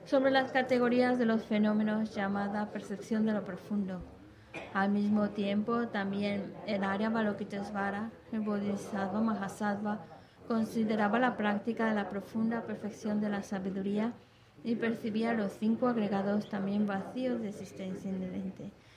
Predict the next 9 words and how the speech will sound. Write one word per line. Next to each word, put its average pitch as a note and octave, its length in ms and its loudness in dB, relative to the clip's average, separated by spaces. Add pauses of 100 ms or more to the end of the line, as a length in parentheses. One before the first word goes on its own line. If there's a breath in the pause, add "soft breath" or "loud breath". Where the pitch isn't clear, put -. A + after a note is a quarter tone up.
(340 loud breath)
Entonces, G#3+ 800 -2
por G#3+ 160 -4
el G3+ 80 -2
poder G#3 340 -2
de A3+ 120 0
Buda, A3 680 -2 (240)
el G#3 100 0
venerable G#3 600 0
Shariputra G#3+ 800 0